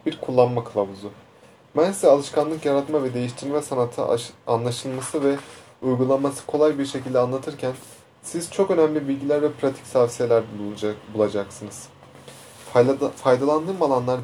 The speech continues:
biyoloji, nörobilim, felsefe, psikoloji ve daha fazlası. Uzun yıllardır var. Ben size akıllı insanların uzun zaman önce ulaştığı en iyi fikirlerin sentezinin yanı sıra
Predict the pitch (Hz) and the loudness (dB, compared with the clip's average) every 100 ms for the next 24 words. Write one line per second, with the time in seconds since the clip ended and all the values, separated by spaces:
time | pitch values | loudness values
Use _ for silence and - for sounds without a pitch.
0 | 117 127 123 110 107 110 120 123 110 113 | -4 -2 -2 -4 -4 -2 0 -2 -4 -8
1 | 117 123 120 139 - 123 - - - 143 | -2 -2 -2 -4 -8 -10 -12 -16 -4 -2
2 | 143 160 139 135 123 107 101 98 - 107 | 0 0 4 4 4 -2 -4 -8 -10 -10
3 | - - - - _ - 127 147 160 139 | -12 -20 -20 -20 _ -12 -8 -2 -2 0
4 | 139 131 117 101 101 - - _ _ - | 0 0 -2 -2 -4 -6 -20 _ _ -20
5 | - _ - 127 156 156 156 160 165 175 | -20 _ -2 0 0 0 0 0 -6 -6
6 | 160 151 143 143 139 151 156 143 135 127 | -4 -4 -4 -4 -4 -4 -2 -2 -2 -6
7 | 123 123 127 123 - 139 156 147 - - | -6 0 0 0 -8 -6 -6 -8 -10 -8
8 | 120 120 135 135 117 113 113 117 127 135 | -4 -2 -4 -2 -2 -2 -6 -6 -8 -6
9 | 123 131 107 113 | -6 -6 -4 -4